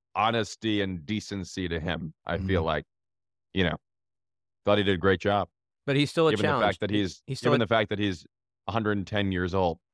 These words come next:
Speaker 2: Mm-hmm. Now, don't be an ageist.
Speaker 1: Yeah. <laughs>
Speaker 2: Although at twenty-four, like, that's, that just comes with the territory, doesn't it?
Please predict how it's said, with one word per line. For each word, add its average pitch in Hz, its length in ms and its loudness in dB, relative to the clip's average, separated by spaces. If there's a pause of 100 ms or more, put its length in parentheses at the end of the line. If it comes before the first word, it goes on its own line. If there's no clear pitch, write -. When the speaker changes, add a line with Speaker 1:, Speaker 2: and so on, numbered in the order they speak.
(140)
Speaker 2:
Mm-hmm. 85 240 -2 (160)
Now, - 80 0
don't 113 180 6
be 101 80 2
an 80 60 0
ageist. 76 380 -10 (840)
Speaker 1:
Yeah. 98 200 6 (240)
<laughs> - 220 -16
Speaker 2:
Although 95 260 -2
at 95 80 0
twenty-four, 113 760 4
like, 92 180 -2
that's, 95 200 -6 (720)
that 104 180 -6
just - 180 -6
comes 113 220 0
with 92 80 -8
the 95 60 -4
territory, 101 540 0
doesn't 90 280 -2
it? 76 80 -8